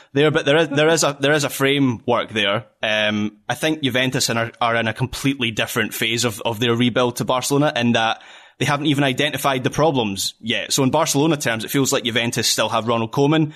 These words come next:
in charge. And while they know that something clearly isn't working, they don't, they don't quite know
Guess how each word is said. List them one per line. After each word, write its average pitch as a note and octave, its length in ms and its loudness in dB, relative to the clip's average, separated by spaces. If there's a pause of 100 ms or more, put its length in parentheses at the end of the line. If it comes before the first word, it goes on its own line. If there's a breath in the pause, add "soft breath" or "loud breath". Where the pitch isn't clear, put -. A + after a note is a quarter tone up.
(280 loud breath)
in D#3 160 0
charge. E3+ 460 2 (380 loud breath)
And A#2+ 400 0 (120)
while E3 220 2
they E3 100 4
know D#3 180 4
that D3 200 0
something D3 480 2
clearly D#3 340 2
isn't C#3 200 0
working, B2 460 0
they B2 80 0
don't, D3 460 -2
they B2+ 80 0
don't F3 160 0
quite F3+ 180 -2
know D3+ 500 2